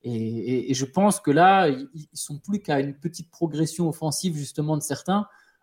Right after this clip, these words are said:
De, bah, ouais, de, clairement, le play-in, je pense, c'est l'objectif dans tous les cas, mais je pense que même les playoffs, ça peut être abordable s'il y a des joueurs. Euh, j'ai cité Fultz, il a démarré, euh,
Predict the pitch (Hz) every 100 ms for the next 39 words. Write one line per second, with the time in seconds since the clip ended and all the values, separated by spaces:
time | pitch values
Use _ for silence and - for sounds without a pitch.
0 | - 131 127 120 117 117 110 110 107 185
1 | 117 107 113 156 143 156 151 156 165 185
2 | 185 - 185 - 143 131 139 - 151 135
3 | 123 131 131 233 269 135 - 160 - 127
4 | 214 220 147 - 139 214 - - 247 233
5 | _ 233 208 - 160 139 131 139 202 196
6 | - 131 123 117 131 175 208 - _ _
7 | _ - 123 113 127 - - 131 - 175
8 | 156 131 120 117 120 120 117 123 120 110
9 | 117